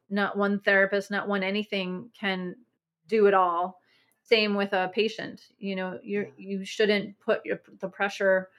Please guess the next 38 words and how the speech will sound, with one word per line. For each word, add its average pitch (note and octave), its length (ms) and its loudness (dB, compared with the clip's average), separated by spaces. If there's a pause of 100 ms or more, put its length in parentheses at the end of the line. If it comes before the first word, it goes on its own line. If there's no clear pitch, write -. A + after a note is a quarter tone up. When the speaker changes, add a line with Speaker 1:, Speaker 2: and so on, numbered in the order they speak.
(420)
Speaker 1:
necessarily G#3 520 0
on F#3+ 140 -2
yourself F#3+ 320 -2
that - 100 -10
you G3 100 -2
should G3 180 -8
just F#3+ 200 -4
know F#3 540 0
how G3 140 -8
to F3+ 100 -2
do G3 180 2
all F3 120 0
these E3+ 180 -8
things. E3+ 580 -10
Speaker 2:
<laughs> - 260 -16
Right. - 280 -14
Speaker 1:
That F#3 400 2
ask A#3 240 0
for A#3 120 4
help, C4+ 320 0 (180)
you G#3+ 120 -6
know, G3+ 200 -2
get G#3 260 -2
help G#3+ 480 0
and, F#3+ 400 -2 (220)
and F#3+ 380 -4 (280)
learn G3 340 2
and G3 180 -2
grow F#3+ 340 4
and F#3+ 100 -4
evolve F#3 540 -2
and, F#3 260 -4
and F#3 160 -4
then F#3 160 -6
seek G3 320 -6 (120)
the G3 100 -2
next F#3 480 -4
thing. E3+ 400 -2